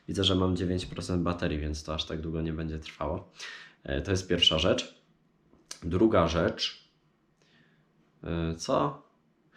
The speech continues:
Aha, no, druga rzecz to jest to, że byłem ministrantem u nas w parafii przez łącznie trzynaście lat, więc cały czas tak blisko ołtarza.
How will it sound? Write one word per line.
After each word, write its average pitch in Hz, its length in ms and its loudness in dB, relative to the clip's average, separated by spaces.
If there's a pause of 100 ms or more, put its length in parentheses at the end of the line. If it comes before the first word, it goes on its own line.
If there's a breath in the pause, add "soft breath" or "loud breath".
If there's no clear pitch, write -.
(160 loud breath)
Aha, 120 340 6
no, 107 160 4
druga 107 280 4
rzecz 101 240 0
to 104 60 2
jest 101 180 0
to, 107 100 0
że 107 120 2
byłem 104 240 2
ministrantem 104 580 0
u 85 40 2
nas 80 220 -2
w - 100 -20
parafii 80 380 -2
przez - 600 -8
łącznie 92 360 -2
trzynaście 87 580 0
lat, 87 220 2
więc 80 220 -4
cały 92 240 0
czas 87 200 -6
tak 85 160 -6
blisko 87 280 -2
ołtarza. 90 540 4